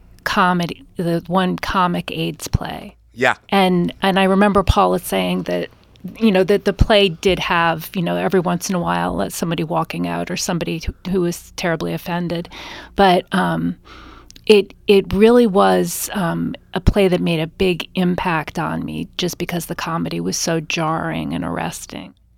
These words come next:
Speaker 2: Yeah.
Speaker 1: And it, it, it took a different point of view on the aids crisis than any other play I'd seen.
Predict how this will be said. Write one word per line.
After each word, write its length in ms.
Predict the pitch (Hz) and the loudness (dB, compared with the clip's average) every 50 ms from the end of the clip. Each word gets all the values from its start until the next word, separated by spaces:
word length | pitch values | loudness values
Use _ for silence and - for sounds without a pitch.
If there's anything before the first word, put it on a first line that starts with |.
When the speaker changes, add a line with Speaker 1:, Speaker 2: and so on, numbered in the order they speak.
| _ | _
Speaker 2:
Yeah. 300 | - 104 104 95 78 73 - | -8 -6 -4 -4 -4 -4 -2
Speaker 1:
And 220 | 196 92 92 90 | 0 0 0 0
it, 120 | 90 90 - | -2 -2 -2
it, 200 | - 190 180 180 - - - | -2 -2 -2 -2 -4 -6 -4
it 180 | 190 180 160 - - - - - - | -2 -2 -2 -4 -10 -20 -20 -12 -8
took 240 | - - 220 196 - | -2 0 0 2 2
a 60 | 190 | 0
different 580 | 165 - 175 170 - - 180 175 170 170 160 - | 0 0 -2 -4 -4 -4 -2 -2 -2 -2 -4 -6
point 260 | - - 185 180 175 | -6 -6 -4 -2 -2
of 120 | 170 160 156 | -2 -4 -6
view 460 | - 170 170 175 175 170 165 160 156 - | -6 -4 -2 -2 -2 -2 -2 -4 -4 -4
on 180 | 165 170 170 | -4 -4 -4
the 180 | 165 170 165 151 | -4 -4 -6 -6
aids 380 | 156 160 151 151 160 - - - | -6 -6 -8 -8 -10 -12 -14 -12
crisis 580 | - - - 156 151 165 - - - 170 - - | -10 -8 -6 -6 -6 -6 -8 -10 -10 -10 -10 -8
than 180 | - 165 160 | -6 -6 -6
any 240 | 156 160 160 165 160 | -4 -6 -6 -6 -6
other 200 | 147 151 - - | -8 -8 -10 -6
play 360 | - - - - 50 52 53 | -6 -6 -6 -6 -8 -10 -10
I'd 180 | - - - - | -12 -12 -14 -14
seen. 480 | - - - - - - 180 202 196 | -12 -8 -8 -8 -6 -8 -10 -10 -12